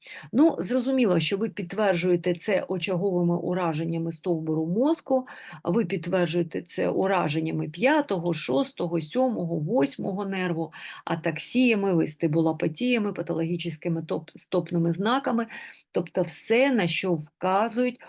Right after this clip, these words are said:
очагові симптоми ураження стовбуру мозку. Рухаємось далі. На що ще ми звертаємо увагу? Е, це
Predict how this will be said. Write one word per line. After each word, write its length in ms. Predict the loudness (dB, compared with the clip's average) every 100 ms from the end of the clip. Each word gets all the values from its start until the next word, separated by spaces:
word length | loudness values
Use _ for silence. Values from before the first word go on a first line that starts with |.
| -14 -2
очагові 640 | 0 2 2 2 2 0
симптоми 640 | -2 -2 -2 0 2 2 0
ураження 600 | 0 2 2 0 -2 -2
стовбуру 600 | -2 0 0 2 2 4
мозку. 540 | 2 2 -2 -10 -12 -12 -14 -16 -16 -4
Рухаємось 600 | 2 4 6 4 4 2
далі. 420 | 2 2 0 -4 -8 _ _ _ _ _ _ _ _ _ -2
На 140 | -2
що 200 | 0 -2
ще 440 | -2 -2 -2 -2 0
ми 180 | 0
звертаємо 640 | -2 -4 -4 -2 -4 -2 -2
увагу? 600 | -2 0 0 0 -2 -4 -8 -20 -16 -4
Е, 300 | 0 2 0
це 580 | 2 2 2 2 0 -2